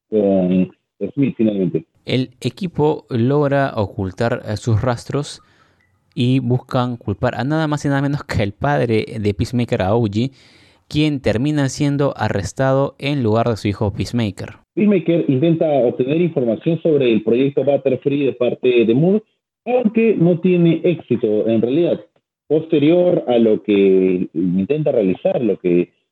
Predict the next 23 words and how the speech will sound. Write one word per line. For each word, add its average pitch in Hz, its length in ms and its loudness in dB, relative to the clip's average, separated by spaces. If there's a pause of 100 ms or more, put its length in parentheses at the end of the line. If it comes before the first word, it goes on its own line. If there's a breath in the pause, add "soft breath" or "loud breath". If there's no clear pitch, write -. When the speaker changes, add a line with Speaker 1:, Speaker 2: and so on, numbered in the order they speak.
(180)
Speaker 1:
lo 98 140 -4
que 110 120 0
viene 127 680 0 (420)
pasando, 156 560 2 (1200)
eh, 104 540 4 (120)
recibe 175 500 0
una 165 360 4
visita 147 640 0
algo 156 420 2
sorpresiva 127 640 0
cuando 110 180 2
estaba 151 220 0
en 143 140 -2
su 117 100 -2
casa, 160 460 0 (460)
algo 123 340 2
triste, 202 580 -2 (340)
y 143 140 2
es 180 120 2 (120)
de 131 160 0
parte 160 380 0
de 151 260 2
Vigilante. 135 920 0